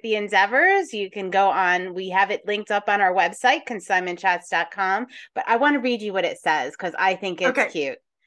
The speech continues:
Speaker 2: Okay.
Speaker 1: Okay. The scent is called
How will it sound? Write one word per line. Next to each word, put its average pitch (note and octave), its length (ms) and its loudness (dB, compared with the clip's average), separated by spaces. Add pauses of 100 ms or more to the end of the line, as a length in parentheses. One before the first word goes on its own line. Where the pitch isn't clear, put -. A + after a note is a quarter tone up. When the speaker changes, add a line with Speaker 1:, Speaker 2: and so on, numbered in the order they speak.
(140)
Speaker 2:
Okay. A3 280 -2
Speaker 1:
Okay. F#3+ 480 0 (600)
The B3 220 -2
scent F4+ 340 4
is C4+ 240 2
called B3 480 8